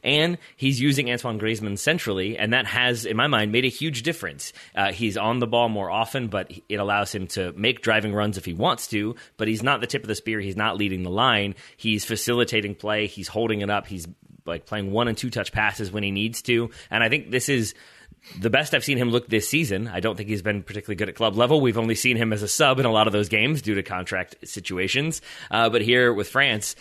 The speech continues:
I think that that sort of central role is working really well for him. And again, you then let, let Ousmane Dembele operate on one channel.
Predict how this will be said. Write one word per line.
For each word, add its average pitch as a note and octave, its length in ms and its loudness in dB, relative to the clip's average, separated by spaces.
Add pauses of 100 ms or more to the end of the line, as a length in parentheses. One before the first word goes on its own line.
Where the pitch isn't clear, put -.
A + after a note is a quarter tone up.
(160)
I G2+ 80 2
think A#2 240 0
that G#2+ 220 2
that G2 180 0
sort G#2 140 -2
of F2+ 100 -4
central G#2 460 -2
role F#2+ 280 2
is D#2+ 140 -4
working F#2+ 300 -4
really F2 180 -4
well F#2+ 220 0
for F#2+ 180 -6
him. F2 160 -2
And E2+ 80 -6
again, F#2+ 440 0 (260)
you G2 100 -2
then F#2 300 -2 (160)
let, F#2+ 340 -2
let G2 160 0 (180)
Ousmane F#2+ 280 -6
Dembele F#2+ 380 0
operate G2 340 0
on G2 120 -2
one C#3 200 2
channel. C#3 420 2